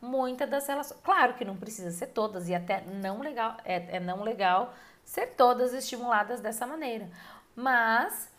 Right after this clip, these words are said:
algumas das relações sendo estimuladas dessa maneira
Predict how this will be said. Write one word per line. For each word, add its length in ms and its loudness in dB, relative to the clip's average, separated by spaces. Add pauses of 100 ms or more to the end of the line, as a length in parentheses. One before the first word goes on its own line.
(320)
algumas 680 2
das 180 0
relações 520 0
sendo 320 0
estimuladas 720 0
dessa 440 0
maneira 600 -4